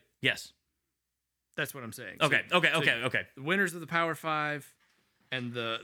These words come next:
Speaker 2: the Group of Five conference team with the best r-, overall record,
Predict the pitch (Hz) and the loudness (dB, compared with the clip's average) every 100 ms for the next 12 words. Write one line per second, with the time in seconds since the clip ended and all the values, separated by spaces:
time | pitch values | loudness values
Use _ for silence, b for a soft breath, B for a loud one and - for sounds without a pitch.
0 | 120 120 110 160 160 143 151 139 131 117 | -6 -6 -4 -4 -4 -6 -2 -2 -2 -4
1 | - 127 120 123 117 - - 113 110 107 | -8 -6 -6 -10 -12 -14 -12 -10 -10 -10
2 | 107 - 120 123 120 - 127 127 147 131 | -12 -14 -8 -4 -4 -6 -10 -8 -4 -4
3 | 127 123 120 107 98 104 110 | -4 -6 -6 -8 -10 -14 -16